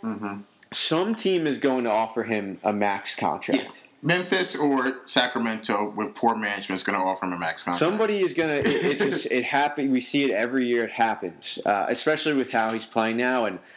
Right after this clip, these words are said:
Speaker 2: just the way the contracts work in the N B A, which I don't agree with. But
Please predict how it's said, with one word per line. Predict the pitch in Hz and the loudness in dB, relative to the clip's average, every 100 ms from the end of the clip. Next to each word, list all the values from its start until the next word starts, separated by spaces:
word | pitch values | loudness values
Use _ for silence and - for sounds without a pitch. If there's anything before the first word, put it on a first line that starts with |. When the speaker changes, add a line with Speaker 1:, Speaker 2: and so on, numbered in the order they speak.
| - - | -14 2
Speaker 2:
just | 135 - | 2 4
the | |
way | 135 120 | 2 2
the | |
contracts | 113 117 113 - 113 - | 0 0 0 0 0 0
work | 113 | 0
in | 113 | 0
the | 104 | 0
N | 110 | 0
B | 104 104 | 0 0
A, | 110 | 2
which | 107 95 - - - | 0 -4 -10 -10 -2
I | 113 | 2
don't | 113 113 | 2 0
agree | 107 98 117 | 0 2 2
with. | 104 90 - | 0 -6 2
But | 113 95 - | 2 2 -6